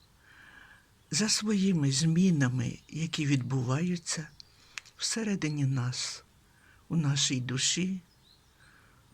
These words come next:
у наших переконаннях. Людина не буває теж зовсім без змін. Добре, коли душа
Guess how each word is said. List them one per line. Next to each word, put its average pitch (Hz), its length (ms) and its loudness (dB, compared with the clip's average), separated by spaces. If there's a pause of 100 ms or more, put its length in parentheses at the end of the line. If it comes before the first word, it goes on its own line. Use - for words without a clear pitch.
(200)
у 151 60 -2
наших 143 420 -2
переконаннях. 143 1200 -4 (1400)
Людина 196 600 0
не 180 180 2
буває 170 580 0
теж 160 600 -2 (720)
зовсім 143 720 -2 (1400)
без 143 580 -2
змін. 151 680 2 (1300)
Добре, 175 360 -2
коли 135 300 0
душа 127 580 -2